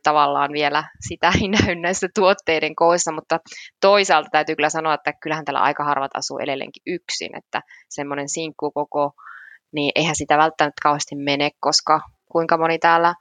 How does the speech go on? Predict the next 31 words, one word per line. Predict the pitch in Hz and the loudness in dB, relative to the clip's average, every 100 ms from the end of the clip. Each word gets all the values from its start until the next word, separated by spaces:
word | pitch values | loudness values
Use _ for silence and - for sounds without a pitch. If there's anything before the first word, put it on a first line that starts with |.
| _ - - - _ _ | _ -20 -20 -20 _ _
niin | 160 | -10
kuin | 160 165 | -4 0
pystyy | 185 190 - 160 135 | 0 0 0 0 2
y-, | 151 - | 0 -4
ylipäänsä | 165 151 156 151 160 160 156 _ _ _ _ _ _ _ _ _ - - | -2 0 2 2 2 0 -2 _ _ _ _ _ _ _ _ _ -10 -6
niin | 160 143 | -6 -4
kuin | 151 147 - - | -4 -4 -6 0
maksamaan | 160 - - - - | 0 2 -2 0 0
sitä | 202 - | -2 0
asu-, | - 175 - - | 0 0 -2 -2
asumista | 165 190 196 208 233 | -2 -2 -2 0 0
yksin, | 214 220 - 202 202 202 _ _ _ _ _ _ _ _ | 0 0 -2 -2 -4 -8 _ _ _ _ _ _ _ _
varsinkaan | 165 165 151 123 - | 0 0 -2 -2 -2
tämmöisessä | 175 196 - | -4 -4 -4
isossa | 214 208 202 196 | -2 0 -2 4
kaupungissa, | 190 185 185 185 - | 4 4 0 -4 -4
keskustassa, | 190 185 - 185 - 180 - 175 | -2 -2 -4 -10 -6 -6 -4 -6
niin | 170 170 165 _ _ _ _ | -8 -10 -12 _ _ _ _
mun | 185 | -14
mielestä | 190 277 359 | -12 -8 -6
siitä | 302 269 | -4 -2
tavallaan, | - 254 208 196 | 0 2 4 2
kun | 190 | 0
mä | 202 | -2
kuulin | 226 220 196 | 2 4 4
tämän | 190 175 | 2 2
vastauksen, | 196 208 175 175 190 | 2 2 0 0 -4
että | 190 202 | -8 -2
tämähän | 208 208 196 | -2 0 0
on | |
ihan | 170 175 | 0 -2